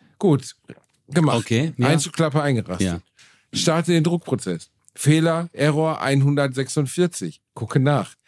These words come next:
Speaker 1: Ja, ähm, der, der Druckkopf ist noch nicht richtig stabilisiert. Okay, Druckkopf stabilisiert. Okay, jetzt wird aber gedruckt. Dann Start, Error zweiunddreißig. Die, äh, der Papiereinzug klemmt.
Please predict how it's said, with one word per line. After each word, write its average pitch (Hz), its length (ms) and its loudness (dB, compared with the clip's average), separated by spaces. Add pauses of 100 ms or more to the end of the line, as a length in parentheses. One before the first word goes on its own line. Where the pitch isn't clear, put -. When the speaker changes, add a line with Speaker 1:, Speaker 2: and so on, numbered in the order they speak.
(340)
Speaker 1:
Ja, 139 420 2
ähm, 127 460 -2
der, 127 340 0
der 131 200 0
Druckkopf 135 600 -4
ist 127 200 -6
noch 123 80 2
nicht 117 240 -2
richtig 110 260 -6
stabilisiert. 101 640 -2
Okay, 117 320 -8
Druckkopf 98 400 -4
stabilisiert. 80 600 -4 (280)
Okay, 135 300 -2
jetzt 131 300 0
wird 143 100 4
aber 131 160 2
gedruckt. 110 400 2 (400)
Dann 190 260 4 (600)
Start, 165 420 0 (440)
Error 180 560 0 (140)
zweiunddreißig. 156 1080 0 (380)
Die, 147 440 2
äh, 123 1120 -4
der 131 160 0
Papiereinzug 135 1040 0
klemmt. 98 420 -2